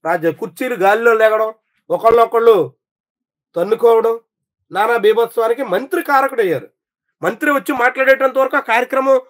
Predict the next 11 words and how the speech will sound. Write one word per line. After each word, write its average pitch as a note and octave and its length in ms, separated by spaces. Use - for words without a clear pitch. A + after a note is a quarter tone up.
సజావుగా B3 460
సాగిపోయింది. A#3+ 500
పార్టీ A3+ 380
రహితంగా, A#3+ 500
పార్టీలతో A#3+ 540
సంబంధం A#3+ 460
లేకుండా B3 360
అక్కడ F#3+ 160
ఉన్నటువంటి A#3+ 320
సెట్టిబల్జ A3+ 480
కులస్తులందరూ A#3 720